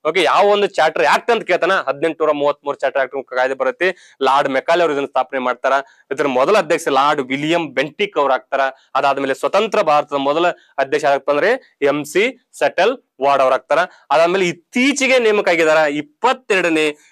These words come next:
ಕಾನೂನು ಆಯೋಗದ ಅಧ್ಯಕ್ಷ ಯಾರಪ್ಪ ಅಂದ್ರೆ ನ್ಯಾಯಮೂರ್ತಿ ರಿತುರಾಜ್ ಅವಸ್ಕಿ ಅವರಾಗಿದ್ದಾರೆ. ಇವರು ಕರ್ನಾಟಕದ ನಿವೃತ್ತ ಹೈಕೋರ್ಟಿನ ಮುಖ್ಯ ನ್ಯಾಯಮೂರ್ತಿಗಳಾಗಿ ಕಾರ್ಯವನ್ನ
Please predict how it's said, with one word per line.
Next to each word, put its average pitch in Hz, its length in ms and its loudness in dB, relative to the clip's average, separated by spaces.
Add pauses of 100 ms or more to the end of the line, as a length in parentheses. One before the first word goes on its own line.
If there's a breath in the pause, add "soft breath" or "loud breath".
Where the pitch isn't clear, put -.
(220 soft breath)
ಕಾನೂನು 175 400 0
ಆಯೋಗದ 202 200 2
ಅಧ್ಯಕ್ಷ 180 320 0
ಯಾರಪ್ಪ 196 180 0
ಅಂದ್ರೆ 156 520 0
ನ್ಯಾಯಮೂರ್ತಿ 151 760 0 (340 soft breath)
ರಿತುರಾಜ್ 160 600 0 (120)
ಅವಸ್ಕಿ 147 440 0
ಅವರಾಗಿದ್ದಾರೆ. 143 680 0
ಇವರು 180 520 2
ಕರ್ನಾಟಕದ 165 720 -2
ನಿವೃತ್ತ 165 640 0
ಹೈಕೋರ್ಟಿನ 147 720 0
ಮುಖ್ಯ 143 500 -2
ನ್ಯಾಯಮೂರ್ತಿಗಳಾಗಿ 143 1000 -2
ಕಾರ್ಯವನ್ನ 139 760 -2